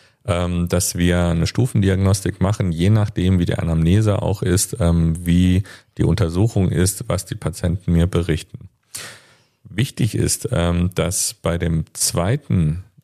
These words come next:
ähm, wichtigen Weg der, ähm, der vegetativen Dysautonomie Infusionen überhaupt nicht gut sind. Also die würden das Ganze, ähm, verschlechtern und vielleicht hat der andere oder andere Therapeut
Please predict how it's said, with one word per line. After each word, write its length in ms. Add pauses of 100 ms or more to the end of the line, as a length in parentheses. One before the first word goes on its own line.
ähm, 500 (100)
wichtigen 500
Weg 300 (260)
der, 500
ähm, 360 (760)
der 300 (100)
vegetativen 880 (120)
Dysautonomie 1120 (560)
Infusionen 920
überhaupt 420
nicht 160
gut 220
sind. 360
Also 200
die 260
würden 320
das 200
Ganze, 540
ähm, 360 (240)
verschlechtern 760
und 160
vielleicht 380
hat 120
der 140
andere 260
oder 260
andere 240
Therapeut 800